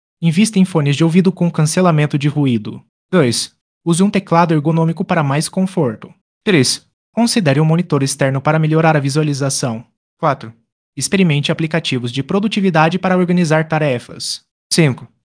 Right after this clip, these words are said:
Mantenha seu dispositivo sempre atualizado e seguro. Gadgets essenciais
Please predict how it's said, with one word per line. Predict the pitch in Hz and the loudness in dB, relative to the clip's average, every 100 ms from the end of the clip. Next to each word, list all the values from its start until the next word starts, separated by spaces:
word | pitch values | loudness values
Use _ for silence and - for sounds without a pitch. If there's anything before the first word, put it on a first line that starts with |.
| _ | _
Mantenha | 175 180 170 | -2 0 -2
seu | 156 143 | -2 -6
dispositivo | - 175 151 151 175 180 | -6 -4 -4 -2 -2 -2
sempre | - 180 185 | -2 -2 -2
atualizado | 180 170 147 160 165 - | -2 -2 0 0 -2 -4
e | 160 | -6
seguro. | - 170 131 123 110 - _ _ _ | -4 -4 -4 -4 -6 -12 _ _ _
Gadgets | 131 123 143 | -4 -4 -4
essenciais | 160 196 190 202 170 170 180 | -4 -2 -2 0 0 -2 -4